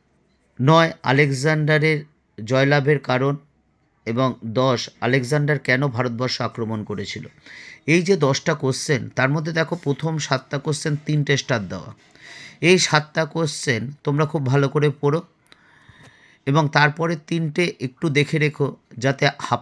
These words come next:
পাতা হলেও বা কিছু হলেও লিখতে পারো। কারণ একটা জিনিস মনে রাখবে, যে কিছু লিখলে, অর্থাৎ যে প্রশ্ন চেয়েছে সেই প্রশ্ন ধরে যদি কিছু লেখো, তাহলে হয়তো কিছুটা অত্যন্ত নাম্বার পাবে।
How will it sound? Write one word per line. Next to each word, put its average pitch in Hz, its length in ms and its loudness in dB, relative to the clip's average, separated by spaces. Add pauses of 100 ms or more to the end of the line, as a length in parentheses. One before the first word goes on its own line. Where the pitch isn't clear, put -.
পাতা 147 260 0
হলেও 143 280 0
বা 131 120 -4
কিছু 139 320 -6
হলেও 156 180 0
লিখতে 147 480 0 (160)
পারো। 127 320 0 (560)
কারণ 156 180 2
একটা 143 260 0
জিনিস 156 340 -4
মনে 139 200 0
রাখবে, 131 420 -2 (460)
যে 143 100 2
কিছু 160 400 -2
লিখলে, 151 540 0 (600)
অর্থাৎ 139 260 0
যে 139 180 2
প্রশ্ন 139 440 -4
চেয়েছে 139 400 0
সেই - 180 -2
প্রশ্ন 131 440 -2
ধরে 147 280 2
যদি 143 240 -2
কিছু 151 360 -2
লেখো, 143 460 2 (840)
তাহলে 151 200 4
হয়তো 151 380 4
কিছুটা 151 460 -2
অত্যন্ত 156 540 -2
নাম্বার 123 400 0
পাবে। 95 360 -6